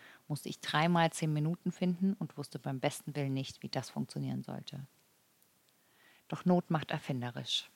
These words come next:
Und da wir den durchschlagenden Effekt bereits kannten,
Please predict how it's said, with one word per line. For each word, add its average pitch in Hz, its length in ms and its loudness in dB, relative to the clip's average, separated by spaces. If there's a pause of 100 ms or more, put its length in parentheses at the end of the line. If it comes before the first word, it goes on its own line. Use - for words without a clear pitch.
(120)
Und 147 140 -2
da 151 140 6
wir 151 80 4
den 147 160 0
durchschlagenden 156 640 2
Effekt - 360 -2
bereits 143 400 -2
kannten, 160 460 -2